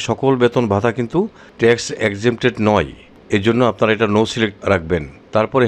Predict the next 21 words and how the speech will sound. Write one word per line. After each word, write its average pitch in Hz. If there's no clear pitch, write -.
heads 123
of 117
income, 80
heads 113
of 139
ইনকামে 117
দেখেন 98
any 127
taxable 131
income 131
in 117
the 120
income 131
year, 113
এটা 107
অবশ্যই 123
yes 107
দিবেন, 113
কারণ 104
আপনাদের 107
সকল 131